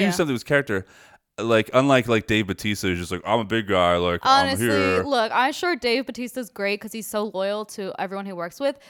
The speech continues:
Speaker 1: but he
Speaker 2: Can't act.
Speaker 1: No, he definitely has the acting ability of a paper bag.
Speaker 2: Oh, he, he
Speaker 1: He, his
Speaker 2: ugh.
Speaker 1: emotions are weird. They don't get across.
Speaker 2: He's not
Speaker 1: Just
Speaker 2: a good actor at all, and
Speaker 1: But
Speaker 2: I don't
Speaker 1: I'm
Speaker 2: know
Speaker 1: sure
Speaker 2: why
Speaker 1: he's
Speaker 2: people
Speaker 1: a fucking great guy. That's
Speaker 2: He,
Speaker 1: why.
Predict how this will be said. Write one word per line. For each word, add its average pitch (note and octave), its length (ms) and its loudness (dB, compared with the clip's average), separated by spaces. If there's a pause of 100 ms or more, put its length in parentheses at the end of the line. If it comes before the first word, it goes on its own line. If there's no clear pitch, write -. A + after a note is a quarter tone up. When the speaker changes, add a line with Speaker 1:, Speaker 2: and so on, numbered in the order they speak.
(180)
Speaker 1:
but C4 160 0
he G#4 640 -2 (160)
Speaker 2:
Can't F2+ 280 -6
act. F2 260 -8
Speaker 1:
No, B3 480 -2 (160)
he D#4 160 -4
definitely C#4 360 2
has B3+ 360 4
the A#3+ 240 0
acting A#3+ 400 0
ability G#3+ 540 -2
of G3 180 -2
a G3 60 2
paper F#3 360 -10
bag. D#3+ 540 -6
Speaker 2:
Oh, F#2 140 -2
he, G2 260 -8
he G2+ 140 -8
Speaker 1:
He, D4 160 -2 (140)
his C#4+ 140 -6
Speaker 2:
ugh. D4+ 80 0
Speaker 1:
emotions D#4 580 -2
are C4+ 140 2
weird. C4+ 600 -4
They B3+ 100 -6
don't B3+ 220 -4
get C#4 100 -2
across. B3+ 560 2
Speaker 2:
He's A2+ 100 -4
not A2+ 360 2
Speaker 1:
Just F#2+ 120 -2
Speaker 2:
a - 60 -8
good F#2 80 0
actor E2+ 400 -4
at F#2 160 -2
all, F#2 240 0
and F#2 80 -2
Speaker 1:
But - 60 4
Speaker 2:
I D#4+ 40 4
don't D#4 100 6
Speaker 1:
I'm - 80 2
Speaker 2:
know - 40 0
Speaker 1:
sure - 160 6
Speaker 2:
why D#4 60 0
Speaker 1:
he's D#4 140 0
Speaker 2:
people - 120 2
Speaker 1:
a - 40 -4
fucking A3+ 340 -8
great G3+ 240 -6
guy. F3 220 -4
That's F3+ 180 -6
Speaker 2:
He, G3+ 80 -4
Speaker 1:
why. A3 360 2